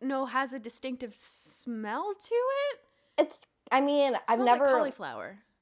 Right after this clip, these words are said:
Speaker 2: I've never smelled it cooked, but raw just kinda smells like a plant.
Speaker 1: Yeah.
Speaker 2: So.
Speaker 1: Yeah, it's just one of those things where I was just like,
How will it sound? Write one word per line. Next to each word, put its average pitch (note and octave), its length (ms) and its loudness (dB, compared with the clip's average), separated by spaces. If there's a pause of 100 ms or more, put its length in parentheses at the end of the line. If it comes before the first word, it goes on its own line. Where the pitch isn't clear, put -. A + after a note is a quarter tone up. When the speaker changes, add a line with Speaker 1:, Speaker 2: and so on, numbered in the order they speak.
(120)
Speaker 2:
I've C4 120 2
never C#4 360 0 (100)
smelled G3+ 380 2
it - 120 0 (100)
cooked, - 580 -4
but F#3+ 200 0
raw E3+ 260 6
just E3+ 220 -8
kinda E3 180 -2
smells D#3+ 260 -8
like D3+ 120 -8
a - 40 -12
plant. D#3 400 -10 (280)
Speaker 1:
Yeah. G#3+ 460 -2 (500)
Speaker 2:
So. D#3+ 420 -6 (240)
Speaker 1:
Yeah, B3+ 340 -2
it's - 160 -8
just F#4+ 160 -10
one F4+ 100 -4
of D4+ 120 -6
those B3+ 240 -6
things A3+ 600 -6
where A#3 140 -4
I A3 100 0
was A#3 160 -6
just A#3+ 160 -12
like, G#3+ 220 -6